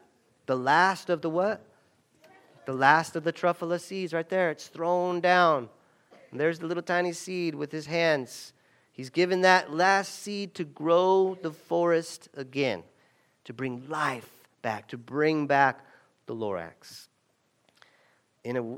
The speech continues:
in a kind of crazy way, Jesus calls us to a similar quest.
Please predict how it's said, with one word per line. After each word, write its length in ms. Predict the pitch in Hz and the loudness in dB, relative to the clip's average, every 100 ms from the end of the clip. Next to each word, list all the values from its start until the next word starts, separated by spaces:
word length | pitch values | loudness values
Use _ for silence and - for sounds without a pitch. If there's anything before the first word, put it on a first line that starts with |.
| 131 | -14
in 80 | 127 | -14
a 60 | 120 | -12
kind 220 | - 151 | -8 -8
of 100 | 196 | -8
crazy 360 | - 180 180 143 | -6 -6 -6 -8
way, 300 | 151 160 131 | -4 -4 -4
Jesus 500 | 117 143 180 151 147 | -6 -10 -8 -10 -4
calls 320 | 160 151 151 | 0 0 -2
us 140 | 147 | -8
to 160 | - 147 | -8 -8
a 60 | |
similar 420 | 139 151 151 151 147 | -6 -6 -4 -4 -6
quest. 560 | - 160 123 - _ | -4 -6 -6 -14 _